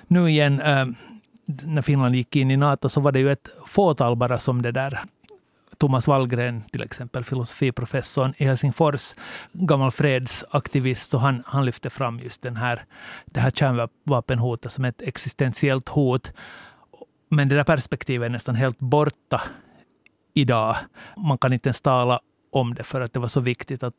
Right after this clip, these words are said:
att gå in i nato och på något vis posi-, positionera sig mot, mot Ryssland. Jag vet inte vad som är rätt eller fel, jag bara noterar att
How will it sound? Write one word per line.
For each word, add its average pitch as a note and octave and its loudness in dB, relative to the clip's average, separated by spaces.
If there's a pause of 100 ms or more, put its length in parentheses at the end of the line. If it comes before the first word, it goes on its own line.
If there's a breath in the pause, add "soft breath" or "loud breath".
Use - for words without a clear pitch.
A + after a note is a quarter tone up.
(160)
att C#3 -2
gå B2 2
in A#2 0
i A#2 0
nato A#2+ -2
och A2+ -10
på B2 -8
något B2+ -10
vis - -14
posi-, - -6 (120)
positionera B2 0
sig A#2+ -2
mot, A#2 -4 (340 loud breath)
mot C#3+ 2
Ryssland. C3 0 (140 loud breath)
Jag E3+ 4
vet E3 2
inte C#3 4
vad C3+ 2
som D3 2
är C3+ 2
rätt D3+ 0
eller B2 2
fel, C#3 0
jag B2 2
bara C3 2
noterar C3 2 (120)
att - -4